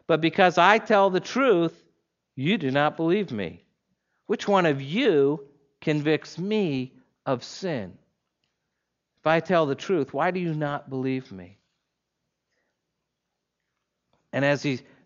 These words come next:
finishes, he's challenging his opponents with two more rhetorical questions. The first, "Which one of you convicts me of sin?"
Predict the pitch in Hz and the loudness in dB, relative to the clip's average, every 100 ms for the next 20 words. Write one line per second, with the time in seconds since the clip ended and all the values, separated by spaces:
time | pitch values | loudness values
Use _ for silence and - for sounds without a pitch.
0 | _ 214 277 240 151 117 110 123 - - | _ 0 2 0 0 0 -2 -8 -10 -8
1 | 170 202 214 185 175 160 151 147 131 165 | -2 0 2 0 -2 -2 -2 -4 -6 -4
2 | 185 135 107 - _ _ _ 147 143 - | -2 -2 -6 -12 _ _ _ -4 -2 -2
3 | 226 202 185 156 135 160 147 135 131 - | 0 2 4 2 0 2 2 2 -6 -2
4 | 135 131 - 98 87 - _ _ _ _ | -2 -2 -6 -16 -16 -20 _ _ _ _
5 | _ - 160 214 226 170 185 226 233 226 | _ -2 2 6 6 4 2 0 2 2
6 | 214 202 208 226 - 151 170 196 - 180 | 4 2 2 -2 0 0 0 0 -2 -2
7 | 160 - 208 190 127 | -2 -2 0 0 0